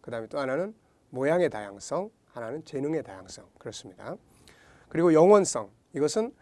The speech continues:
하나님이 우리에게 주신, 어, 정말 소중한 선물이라고 말씀을 드렸습니다. 만약에 영원한 삶이 없이 오늘 현실만 있다면 우리의 삶은, 어, 아무런 의미를 가질 수가 없게 되는 것이죠. 그래서 이 영원성은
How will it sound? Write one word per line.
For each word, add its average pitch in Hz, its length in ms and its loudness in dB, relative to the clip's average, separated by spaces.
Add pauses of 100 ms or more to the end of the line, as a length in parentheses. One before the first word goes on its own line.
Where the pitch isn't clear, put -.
(200)
하나님이 208 640 2 (200)
우리에게 170 580 2
주신, 196 420 -6 (360)
어, 107 260 -4
정말 214 300 0
소중한 190 580 -2 (220)
선물이라고 170 640 -4
말씀을 110 380 -12
드렸습니다. - 520 -18 (540)
만약에 208 420 8
영원한 208 400 6
삶이 185 360 -2
없이 180 520 -4
오늘 135 300 -2
현실만 196 540 -2
있다면 120 480 -10 (300)
우리의 151 260 2
삶은, 135 420 -4 (400)
어, 101 240 -12 (220)
아무런 160 460 -2
의미를 175 640 0
가질 113 240 -14
수가 - 220 -14
없게 113 260 -6
되는 104 200 -14
것이죠. - 360 -20 (540)
그래서 147 340 2
이 143 200 -2
영원성은 156 720 0